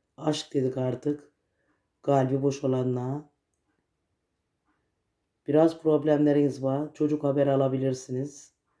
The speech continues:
Erkek çocuğu müjdesi alabilirsin. Önce erkek çocuğu olan da mesela problem olabilir. Bunları sağlığından test edebilir ve bitirebilir.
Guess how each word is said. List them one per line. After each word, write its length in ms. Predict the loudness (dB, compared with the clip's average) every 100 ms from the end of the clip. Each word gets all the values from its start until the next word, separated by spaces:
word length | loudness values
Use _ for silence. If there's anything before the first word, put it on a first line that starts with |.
| _ _ _ _ _ 2
Erkek 440 | 2 4 -2 -2
çocuğu 340 | 0 2 2
müjdesi 480 | 2 0 0 -2 -2
alabilirsin. 600 | -2 0 -2 -6 -8 -8 -14 -20 -20 _ -2
Önce 340 | 2 4 4
erkek 520 | 4 4 2 2 0 2
çocuğu 340 | -2 2 0
olan 500 | 2 2 2 0 -2
da 100 | 0
mesela 540 | -2 -2 -2 -2 -2
problem 440 | -2 -2 2 2 2
olabilir. 560 | 2 2 2 -2 -2 -10 _ _ _ _ -6
Bunları 320 | -2 2 2
sağlığından 760 | 2 2 4 6 4 4 0 0
test 300 | -2 -2 -2
edebilir 380 | -2 0 0
ve 140 | 0 -2
bitirebilir. 640 | -2 -2 -2 -2 -8 -14